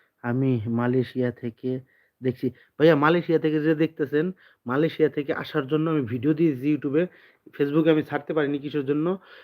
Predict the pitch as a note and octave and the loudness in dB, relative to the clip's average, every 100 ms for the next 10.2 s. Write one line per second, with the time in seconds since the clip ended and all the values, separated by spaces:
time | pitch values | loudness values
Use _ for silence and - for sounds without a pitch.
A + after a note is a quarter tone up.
0 | _ B2 A2 C#3+ C#3+ C#3+ D#3+ D#3+ C#3+ C#3 | _ -12 -2 -2 -2 2 4 2 -2 -2
1 | D#3+ D#3 - C#3+ - C#3+ C#3+ C#3 C3+ - | 0 -4 -4 -8 -4 -4 -4 -6 -6 -2
2 | D#3 B2 B2+ A#2+ B2 B2+ B2 B2+ D3+ C3 | -2 0 -2 -2 -2 0 0 -2 -2 -4
3 | G#2+ C3+ C#3 B2+ A#2+ A2+ B2 C3+ F#3+ - | -6 -4 -4 -2 -4 -4 -2 -2 -4 -8
4 | - - B2 B2 B2+ C3+ C#3 C#3 C#3 B2 | -20 -16 -6 -2 2 4 4 2 -2 -2
5 | D#3+ E3 C#3 - C3+ - D3 D#3 - C#3+ | -2 -4 -10 -10 -10 -6 0 0 0 -2
6 | B2+ A#2 A2+ C3 C3 C#3 C3+ C#3 - - | -2 0 0 -2 -2 -2 -4 -6 -12 -20
7 | _ B2 C3 E3+ D3+ D3+ - D#3+ - C3 | _ -4 2 2 2 -2 -2 -8 -4 -2
8 | C3 B2+ B2+ C3 C3+ C#3 F#3+ F3+ C3 B2+ | 0 0 0 0 0 -2 -2 0 2 2
9 | A#2+ A2+ A#2+ C#3 C3+ C3+ C#3 A#2+ A2 A2+ | 0 -2 -4 -4 -2 -2 0 -2 -4 -6
10 | A2 G#2 | -6 -10